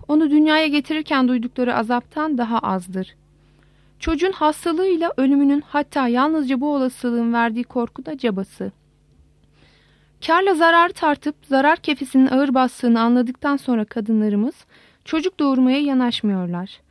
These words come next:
Bunu açıkça söylüyorlar. Üstelik duygularının çocuklara karşı aşırı sevgiden ileri geldiğini sanarak övünüyorlar. Düşünce tarzlarının sevginin açık bir inkarı,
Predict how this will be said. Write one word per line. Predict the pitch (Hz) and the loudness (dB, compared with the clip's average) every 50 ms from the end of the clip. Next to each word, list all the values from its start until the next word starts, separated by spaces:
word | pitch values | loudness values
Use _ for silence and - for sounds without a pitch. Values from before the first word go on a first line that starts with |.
| _ _ _ _ _ - | _ _ _ _ _ 0
Bunu | 294 302 | 0 2
açıkça | 294 277 262 - 320 - - 330 | 2 0 -2 -4 -8 -6 -6 -8
söylüyorlar. | 311 - 302 277 269 254 247 254 233 208 196 185 185 185 - - - - - _ _ _ _ _ _ - | -8 -4 -2 -2 -2 0 0 0 0 0 0 -2 -4 -6 -8 -16 -20 -20 -20 _ _ _ _ _ _ -8
Üstelik | 277 - - 320 302 302 294 _ - | -8 -6 -2 -2 -2 -2 -2 _ 0
duygularının | 285 277 247 254 262 277 285 285 277 285 311 | 0 0 2 2 2 2 2 2 2 2 2
çocuklara | 330 - 277 262 240 269 - 285 294 311 320 | 0 -2 -2 -2 -2 -2 -2 -2 -2 -2 -2
karşı | - - 277 247 247 - 269 | -4 -2 -2 -2 -2 -2 -2
aşırı | 240 226 - 277 254 277 | -4 -4 -4 -4 -6 -6
sevgiden | - - 254 240 202 220 208 233 233 240 | -4 -2 -2 -2 0 -2 -2 -2 0 -2
ileri | 247 - 214 233 240 240 240 | -2 -2 0 0 0 0 0
geldiğini | 233 226 214 208 196 208 208 208 208 | 0 0 0 0 0 0 0 0 -2
sanarak | - - 240 233 233 233 233 262 294 - - - | -4 -4 -2 0 0 0 0 -2 -4 -6 -2 -2
övünüyorlar. | 226 214 226 226 220 220 208 196 185 185 180 180 196 - - _ _ _ _ _ _ _ _ _ _ _ _ _ - | 0 2 4 4 4 2 0 0 -2 -4 -4 -6 -8 -10 -14 _ _ _ _ _ _ _ _ _ _ _ _ _ -4
Düşünce | 294 - - 370 359 392 403 | -4 -2 0 0 0 0 -2
tarzlarının | 381 - 349 320 311 294 269 254 277 277 269 254 247 254 | 0 0 0 2 2 0 0 -2 0 2 4 4 4 2
sevginin | 294 - - - 277 262 240 277 277 285 285 | 0 -2 -4 -2 -2 0 2 2 2 2 2
açık | - 254 254 - 294 _ - | 0 -2 -4 -4 -10 _ -4
bir | 269 240 | -2 0
inkarı, | 240 226 220 - - 220 202 196 180 190 208 269 | 2 2 0 0 -2 -2 -2 -2 -2 -2 -4 -6